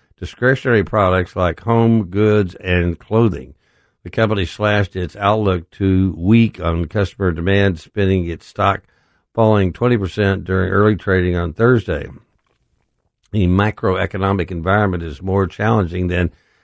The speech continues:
the company had previously anticipated, Dollar General said in a statement. It's having a significant impact on customer spending levels and behaviors. Somebody said they were gonna change the name of Dollar General to Buck and a Half.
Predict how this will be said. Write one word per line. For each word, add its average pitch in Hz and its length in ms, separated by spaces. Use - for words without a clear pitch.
the 107 240
company 110 460
had 98 300
previously 113 520
anticipated, 92 640
Dollar 101 360
General 101 380
said 95 300
in 87 140
a 80 100
statement. 95 420
It's 76 220
having 92 360
a 98 60
significant 110 600
impact 101 460
on 85 120
customer 98 420
spending 107 420
levels 82 420
and 98 140
behaviors. 92 600
Somebody 156 240
said 135 180
they 120 120
were 110 80
gonna 107 160
change 117 300
the 95 60
name 98 180
of 87 140
Dollar 101 340
General 101 440
to 85 260
Buck 110 340
and 104 100
a 98 60
Half. 104 400